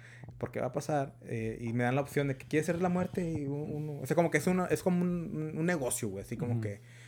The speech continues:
Speaker 1: tengo el, el jefe muerte con sus empresarios muerte y luego chingo de muertes que van alrededor del mundo, güey, a, que te dan así por sectores, ¿no? Y de que tú te, este sector es tuyo, cuando se muera gente vas por ellos y los traes acá. Y yo hacer una muerte, así como que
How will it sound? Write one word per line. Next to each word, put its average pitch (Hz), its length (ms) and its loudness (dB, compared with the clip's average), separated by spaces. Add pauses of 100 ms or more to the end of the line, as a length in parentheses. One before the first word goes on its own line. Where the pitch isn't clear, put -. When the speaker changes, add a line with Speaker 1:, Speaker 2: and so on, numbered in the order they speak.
(140)
Speaker 1:
tengo 123 180 2
el, - 140 -2
el 117 100 -2
jefe 120 280 -2
muerte 113 760 0
con 104 160 -4
sus 101 320 -10
empresarios 104 500 -2
muerte 107 460 -2
y 101 100 -2
luego 101 300 2 (260)
chingo 123 240 4
de 123 60 6
muertes 110 360 2
que 117 100 -2
van 107 120 0
alrededor 104 400 0
del 107 140 0
mundo, 104 340 -8
güey, 113 200 -12
a, 110 120 -16 (800)
que 127 100 0
te 113 140 0
dan 117 160 2
así 127 160 2
por 135 160 2
sectores, 120 500 2
¿no? 123 260 -2 (440)
Y - 80 -16
de 113 80 -2
que 117 80 0
tú 143 100 0
te, - 240 -6
este 139 140 -2
sector 147 340 4
es 147 140 0
tuyo, 123 380 2
cuando 120 200 0
se 127 60 -2
muera 139 220 2
gente 147 280 0
vas 127 160 2
por 127 200 2
ellos 123 220 0
y 123 40 -2
los 110 160 -4
traes 110 260 -4
acá. - 220 -12 (760)
Y 117 60 -6
yo 117 60 2
hacer 120 160 -2
una 120 100 0
muerte, 110 380 -4
así 107 160 -14
como 117 240 -8
que 120 160 -8